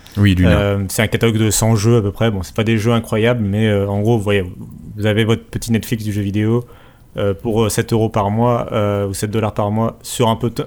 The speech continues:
Speaker 2: tout un tas d'appareils. Et, euh, donc c'est du streaming depuis les serveurs d'Amazon. Et en plus de ça, Amazon propose, euh, du, des bouquets. Euh, donc c'est, c'est Ubisoft les premiers à avoir signé. Euh, on connaît pas le prix de l'abonnement, mais en gros, il va y avoir une option.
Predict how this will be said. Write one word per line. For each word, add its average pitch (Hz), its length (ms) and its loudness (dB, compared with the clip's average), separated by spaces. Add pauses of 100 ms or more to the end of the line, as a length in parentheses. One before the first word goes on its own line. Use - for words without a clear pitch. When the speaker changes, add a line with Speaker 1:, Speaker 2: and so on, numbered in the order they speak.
Speaker 2:
tout - 120 -6
un 120 60 2
tas 117 100 2
d'appareils. 110 540 0 (640)
Et, 131 340 6
euh, 107 200 4
donc 104 140 0
c'est 107 80 -2
du 95 80 -4
streaming 113 420 2
depuis 104 240 -2
les 101 60 0
serveurs 98 260 -2
d'Amazon. 101 480 0 (800)
Et 120 160 6
en 113 120 4
plus 127 220 -2
de 120 80 2
ça, 139 300 2
Amazon 113 320 2
propose, 123 500 -2
euh, 104 180 0
du, 98 300 -6
des 101 220 -4
bouquets. 117 460 -2 (440)
Euh, 104 160 0
donc 101 160 -4
c'est, 104 320 -4
c'est - 160 -4
Ubisoft 110 400 0
les 110 80 0
premiers 110 280 -2
à 110 40 0
avoir 101 220 -2
signé. 120 580 -2
Euh, 104 360 -2
on 101 180 -6
connaît 107 220 -2
pas 110 100 -2
le 101 40 -4
prix - 160 -6
de 110 60 -2
l'abonnement, 113 380 0
mais 127 80 0
en 107 60 0
gros, 110 140 2
il 127 60 2
va 107 80 2
y 104 60 4
avoir 101 160 2
une 107 120 2
option. 123 440 4